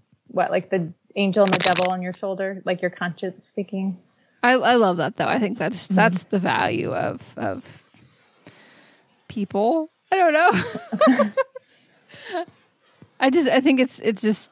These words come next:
Speaker 2: makes it really rewarding to have that, that relationship, for sure.
Speaker 1: Well,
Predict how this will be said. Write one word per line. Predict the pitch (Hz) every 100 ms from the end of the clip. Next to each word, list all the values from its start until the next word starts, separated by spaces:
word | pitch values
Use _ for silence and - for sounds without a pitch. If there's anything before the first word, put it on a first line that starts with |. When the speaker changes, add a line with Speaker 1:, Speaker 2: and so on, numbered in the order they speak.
| -
Speaker 2:
makes | 226 214 -
it | 170
really | 196 196 175
rewarding | 185 185 180 160 156 147
to | - 220
have | - 175
that, | - 131 - - _ -
that | -
relationship, | - - - - - - - - -
for | 262
sure. | - - 214 _ _ -
Speaker 1:
Well, | 285 466